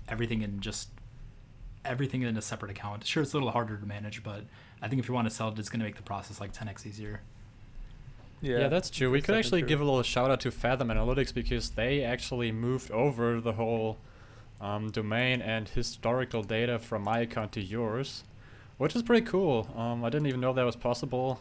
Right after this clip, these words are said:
Speaker 3: We just emailed them and asked for, "Hey, could you transfer that?" <laughs> And they just did, which
Speaker 1: Yep.
Speaker 3: is pretty cool.
Speaker 1: Exactly, yeah. And actually, I'm just checking it now, and it, it's here, dude. It's like, everything is here.
Speaker 3: <laughs>
Speaker 1: So
Speaker 3: Sweet.
Speaker 2: Yes.
Speaker 1: Yeah,
Speaker 3: Thanks,
Speaker 1: it's
Speaker 3: Jack. <laughs>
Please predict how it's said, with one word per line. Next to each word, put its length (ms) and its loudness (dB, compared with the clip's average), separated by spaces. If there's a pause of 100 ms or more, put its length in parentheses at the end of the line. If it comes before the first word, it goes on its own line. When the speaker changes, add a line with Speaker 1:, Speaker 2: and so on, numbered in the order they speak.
Speaker 3:
We 100 0
just 220 -4
emailed 300 2
them 180 0
and 140 -2
asked 260 -2
for, 400 -2
"Hey, 120 -2
could 200 -4
you 60 -4
transfer 380 -4
that?" 300 0 (160)
<laughs> 320 8 (640)
And 120 2
they 100 6
just 140 -2
did, 240 8 (300)
which 120 0
Speaker 1:
Yep. 80 2
Speaker 3:
is 40 2
pretty 160 2
cool. 200 0 (260)
Speaker 1:
Exactly, 500 -2
yeah. 160 -2
And 100 0
actually, 280 4
I'm 160 4
just 180 -4
checking 260 0
it 40 6
now, 160 4
and 100 4
it, 220 0
it's 140 -2
here, 200 2
dude. 320 0
It's 220 -6
like, 160 2
everything 280 0
is 100 0
here. 240 -2
Speaker 3:
<laughs> 120 8 (520)
Speaker 1:
So 300 0 (100)
Speaker 3:
Sweet. 240 6
Speaker 2:
Yes. 480 6
Speaker 1:
Yeah, 280 2
Speaker 3:
Thanks, 240 6
Speaker 1:
it's 60 4
Speaker 3:
Jack. 300 8
<laughs> 320 10